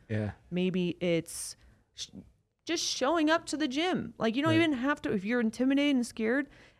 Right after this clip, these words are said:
Speaker 2: but you just walk in there and you just do one machine, it's better than nothing. And you walk out 'cause you're
Speaker 1: Right.
Speaker 2: too scared. Like,
Speaker 1: Right.
Speaker 2: but get in that habit of just doing something
Speaker 1: Yeah.
Speaker 2: is better than just staying in it and, like, not doing anything and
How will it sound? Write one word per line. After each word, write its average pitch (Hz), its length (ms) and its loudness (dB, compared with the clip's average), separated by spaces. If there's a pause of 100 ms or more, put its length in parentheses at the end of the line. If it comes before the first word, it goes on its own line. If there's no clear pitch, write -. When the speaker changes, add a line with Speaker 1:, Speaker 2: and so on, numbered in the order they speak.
(100)
Speaker 2:
but 220 100 0
you 233 80 2
just 254 200 -2
walk 220 420 2
in 233 180 2
there 302 320 0
and 226 160 4
you 226 60 4
just 233 160 -6
do 254 100 0
one 208 320 2
machine, 262 440 0
it's - 100 -10
better 285 240 2
than 254 160 2
nothing. 285 240 0
And 233 100 4
you 214 80 4
walk 247 280 2
out 254 140 0
'cause 233 100 6
you're 226 60 4
Speaker 1:
Right. - 40 0
Speaker 2:
too 262 100 -2
scared. 262 360 0
Like, 226 240 0 (100)
Speaker 1:
Right. 117 260 2
Speaker 2:
but 202 200 2
get 240 140 4
in 285 120 10
that 285 160 6
habit 277 520 0
of 180 120 -2
just 226 320 -2 (200)
doing 240 360 2
something 262 720 -2 (140)
Speaker 1:
Yeah. 101 260 -6 (260)
Speaker 2:
is 220 200 6
better 233 400 4
than 214 240 2
just - 380 -2 (320)
staying 214 420 2
in 208 100 0
it 202 240 -4
and, 180 160 -2
like, 165 220 -4
not 185 240 -2
doing 180 240 -2
anything 165 580 -2
and 156 500 -2